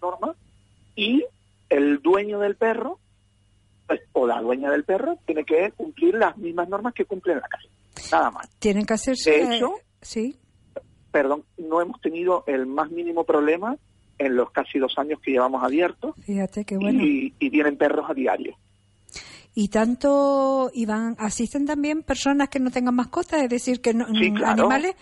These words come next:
Speaker 2: ¿no
Speaker 1: claro.
Speaker 2: les importan que, que haya
Speaker 1: No,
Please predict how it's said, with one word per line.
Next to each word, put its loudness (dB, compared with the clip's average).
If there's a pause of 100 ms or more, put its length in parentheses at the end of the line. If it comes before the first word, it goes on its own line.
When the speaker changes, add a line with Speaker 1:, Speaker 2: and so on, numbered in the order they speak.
(240)
Speaker 2:
¿no -2
Speaker 1:
claro. 2
Speaker 2:
les 4
importan -2
que, 2
que -2
haya 2
Speaker 1:
No, 0